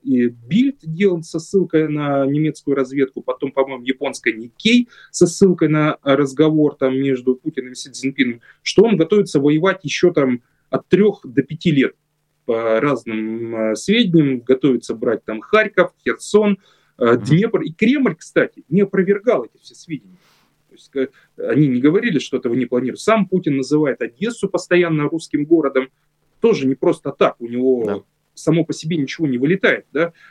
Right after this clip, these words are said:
Speaker 1: э, изо рта. Э, так вот, э, естественно, это говорит о его планах,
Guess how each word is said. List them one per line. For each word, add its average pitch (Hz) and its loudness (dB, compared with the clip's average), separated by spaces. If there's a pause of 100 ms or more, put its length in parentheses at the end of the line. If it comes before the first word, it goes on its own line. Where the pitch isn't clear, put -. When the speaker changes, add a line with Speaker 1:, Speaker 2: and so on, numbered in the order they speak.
(140)
Speaker 1:
э, 113 2
изо 131 0
рта. 113 -2 (480)
Э, 110 0
так 131 0
вот, 190 2
э, 143 0 (200)
естественно, 190 0
это 170 0
говорит 180 0
о 160 0
его 165 2
планах, 220 0